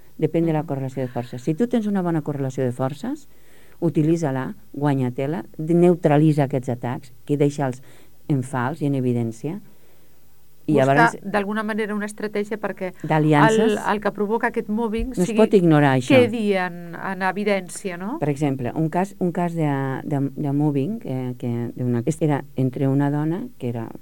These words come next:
Speaker 1: un càrrec important, i una altra
Speaker 2: Mhm.
Speaker 1: dona, que també era un càrrec important, no? Eh, la situació era que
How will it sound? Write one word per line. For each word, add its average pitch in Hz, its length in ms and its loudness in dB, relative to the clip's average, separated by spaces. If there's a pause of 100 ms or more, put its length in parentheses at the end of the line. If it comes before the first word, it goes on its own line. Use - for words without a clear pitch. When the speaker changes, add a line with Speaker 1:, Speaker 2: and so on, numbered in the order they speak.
(100)
Speaker 1:
un 117 120 -10
càrrec 117 300 -8
important, 139 600 -8
i 143 120 -8
una 123 100 -2
altra 123 180 -4
Speaker 2:
Mhm. 123 60 -2
Speaker 1:
dona, 131 160 -4
que - 80 -12
també 113 180 -6
era 120 100 -4
un 120 60 -4
càrrec 113 240 -10
important, - 560 -14
no? 262 120 -10 (2000)
Eh, 170 140 6
la 165 140 6
situació 190 600 0
era 117 280 0
que 117 280 -4